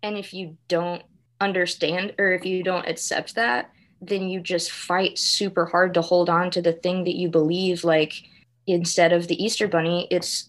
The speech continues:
like, this wild concept of that a document written, like, two hundred years ago should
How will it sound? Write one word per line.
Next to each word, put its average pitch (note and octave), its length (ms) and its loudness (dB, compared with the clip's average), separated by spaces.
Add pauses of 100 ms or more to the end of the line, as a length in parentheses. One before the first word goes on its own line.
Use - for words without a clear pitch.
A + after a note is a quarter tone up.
like, E3 360 0 (100)
this F3 340 -2
wild E3 840 2
concept E3 840 -2
of D#3+ 380 0 (420)
that F3 260 2
a E3+ 80 6
document E3 680 0
written, D#3+ 320 2
like, D3+ 260 -4
two E3+ 260 -2
hundred E3 380 0
years D#3 260 2
ago D3 320 0
should D#3 340 -4